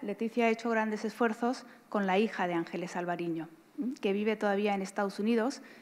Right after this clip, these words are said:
para, para invitarla a participar, aunque fuese online, y contarnos alguna, alguna cosa de su madre, pero no hemos sido, no, no ha sido posible. Sí he podido encontrar una, una entrevista,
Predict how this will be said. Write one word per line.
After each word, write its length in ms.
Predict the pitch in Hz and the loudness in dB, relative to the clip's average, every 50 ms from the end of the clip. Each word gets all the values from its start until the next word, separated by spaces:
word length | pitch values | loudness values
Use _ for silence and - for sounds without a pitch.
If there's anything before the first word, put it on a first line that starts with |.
| - - - | -20 -12 -8
para, 480 | - 185 175 180 175 170 170 170 - - | -6 -2 0 2 2 2 2 0 -2 -4
para 200 | - 180 180 185 | -6 -6 -4 -2
invitarla 580 | 180 180 170 185 175 202 214 233 247 262 262 247 | -2 -2 -2 0 4 4 4 4 4 4 4 4
a 80 | 214 - | 4 4
participar, 580 | 190 185 - - 180 - 185 175 - 214 226 | 2 0 0 -4 -6 -6 -4 0 2 2 4
aunque 240 | 226 220 202 - 185 | 4 2 0 0 -2
fuese 640 | 185 - 190 190 - 220 208 202 190 185 185 196 - | -2 0 0 0 0 0 0 0 0 0 -2 -4 -4
online, 480 | - 190 185 180 185 190 196 208 214 214 | -4 -2 0 0 0 0 0 0 0 -2
y 40 | 196 | -2
contarnos 640 | - 185 175 170 - 175 175 185 190 202 196 - - - - - - - | -2 -2 -2 0 0 -2 0 0 0 -2 -2 -4 -8 -16 -20 -20 -16 -8
alguna, 640 | - 180 175 170 180 185 190 180 180 180 175 170 - - | -4 -4 -2 0 0 0 2 2 2 2 2 0 0 0
alguna 320 | 185 180 180 196 196 190 | 0 0 0 0 0 0
cosa 280 | - 190 185 - 208 196 | 0 -2 -2 0 0 0
de 80 | 185 185 | 0 -2
su 120 | - 180 | -2 0
madre, 300 | 175 180 180 180 175 180 | 2 2 2 2 2 0
pero 220 | 170 - 175 180 | -2 0 0 0
no 80 | 175 185 | 2 2
hemos 180 | 190 190 190 190 | 0 0 0 -2
sido, 240 | - 214 190 185 | -2 -4 -2 0
no, 240 | 180 185 196 196 185 | 0 2 2 2 2
no 140 | 175 196 214 | 2 2 2
ha 40 | 208 | 0
sido 240 | 208 - 220 214 202 | 0 0 0 0 0
posible. 500 | 196 180 - - 196 180 170 165 156 - - - - - - - - - - - - - - | -2 -4 -4 -2 -2 -2 -2 -4 -6 -8 -14 -20 -20 -20 -20 -20 -20 -20 -20 -20 -20 -20 -6
Sí 180 | - 226 240 | 0 4 4
he 60 | 269 269 | 6 6
podido 280 | 269 277 277 277 277 | 6 6 6 8 8
encontrar 540 | 269 262 262 254 240 233 - 254 262 254 262 - - - - - - - - - - - | 8 6 6 4 2 2 4 4 4 2 2 -2 -12 -18 -20 -20 -20 -20 -20 -10 -4 0
una, 580 | 220 220 220 226 220 220 220 214 214 214 - - | 0 2 4 4 6 6 6 4 4 2 0 0
una 140 | - 220 226 | 2 2 4
entrevista, 680 | 226 208 - 208 208 220 254 254 - - - 226 285 | 2 2 2 2 4 4 4 4 2 0 0 0 0